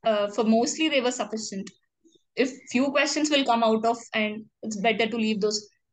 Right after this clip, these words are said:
not everyone will answer. And it's not really a good way to focus for those few questions,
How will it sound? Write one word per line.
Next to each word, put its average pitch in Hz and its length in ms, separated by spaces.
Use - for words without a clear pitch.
not 247 220
everyone 226 360
will 226 140
answer. 208 280
And 226 260
it's 247 180
not 311 240
really 277 240
a 262 100
good 233 240
way 233 380
to 262 280
focus 262 300
for 254 120
those 226 220
few 254 240
questions, 262 580